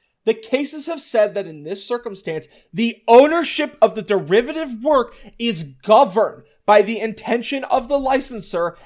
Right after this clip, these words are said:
and the licensee in that grant, and it's that I'd like to be able to write,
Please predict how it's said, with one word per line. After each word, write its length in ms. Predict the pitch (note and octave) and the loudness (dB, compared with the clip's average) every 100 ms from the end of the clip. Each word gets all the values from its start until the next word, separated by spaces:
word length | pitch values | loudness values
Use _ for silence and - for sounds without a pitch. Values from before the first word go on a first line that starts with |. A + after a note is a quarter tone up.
| _ | _
and 220 | F#3+ G3 A3 | -6 -4 -2
the 100 | B3 | 0
licensee 840 | A#3 A#3 C#4+ C#4 - E4 D4+ B3 | 0 -2 -6 -12 -10 -8 -8 -10
in 320 | A3+ - G#3+ | -8 -8 -6
that 280 | A3 A3 A3 | -4 -4 -4
grant, 420 | F#3+ F#3 E3 G3+ - - _ _ _ _ _ - | -6 -6 -6 -12 -16 -20 _ _ _ _ _ -10
and 80 | |
it's 200 | F3+ F#3 | -10 -8
that 180 | - F3 | -4 -4
I'd 160 | E3+ D#3 | -2 -4
like 160 | D#3 D3+ | -8 -10
to 100 | F3+ | -6
be 100 | G3 | -6
able 160 | G3+ | -4
to 200 | G3+ D#4 | -10 -8
write, 380 | C#4 D#4+ C#4 C4+ | 2 2 2 -6